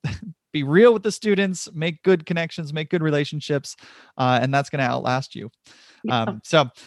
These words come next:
Speaker 1: uh, moving on to college then, where did you go? Uh, what did you major in? Why?
Speaker 2: So I went to Wofford College. It's in Spartanburg. Um,
Speaker 1: What?
Speaker 2: and I <laughs>
Speaker 1: W-,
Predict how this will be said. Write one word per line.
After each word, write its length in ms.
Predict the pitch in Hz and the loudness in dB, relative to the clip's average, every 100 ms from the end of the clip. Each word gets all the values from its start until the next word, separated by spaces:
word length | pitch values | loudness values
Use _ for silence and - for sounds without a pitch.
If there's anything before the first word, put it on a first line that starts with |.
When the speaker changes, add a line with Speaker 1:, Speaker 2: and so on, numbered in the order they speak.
| - - | -20 -6
Speaker 1:
uh, 220 | - 170 165 | 4 4 6
moving 380 | 170 220 220 202 | 4 4 2 0
on 260 | 175 196 | 0 0
to 60 | 196 | 0
college 380 | - 190 196 147 | 0 0 0 2
then, 260 | 156 127 | 2 2
where 100 | 135 | 2
did 140 | 175 165 | 0 0
you 80 | 165 | 0
go? 320 | 170 175 165 | 2 2 0
Uh, 160 | 147 139 | -2 -2
what 120 | 151 | -4
did 100 | 143 | -6
you 60 | |
major 280 | 156 151 135 | -4 -4 -4
in? 220 | 127 107 | -6 -6
Why? 320 | 120 120 - 117 - _ _ _ _ - - | -2 -2 -2 -8 -18 _ _ _ _ -20 -4
Speaker 2:
So 200 | 320 - | 4 6
I 160 | 247 | 6
went 160 | 285 277 | 4 0
to 100 | 294 | 2
Wofford 640 | 254 233 190 220 226 302 - | 4 6 6 4 4 0 0
College. 320 | 269 320 330 | -2 -2 -6
It's 140 | 226 | -6
in 80 | 254 | -8
Spartanburg. 640 | - 208 165 185 175 220 240 190 | -4 0 2 2 0 -2 -4 -2
Um, 240 | 180 165 | 0 2
Speaker 1:
What? 100 | 165 160 - | 0 -4 -4
Speaker 2:
and 280 | 185 185 233 - | 2 4 4 2
I 1080 | - 214 302 302 339 - 392 415 - 311 - - - - | -2 2 4 4 4 4 6 4 4 2 2 0 -6 -4
<laughs> 400 | - - - - | -8 -6 -8 -4
Speaker 1:
W-, 160 | 160 | -4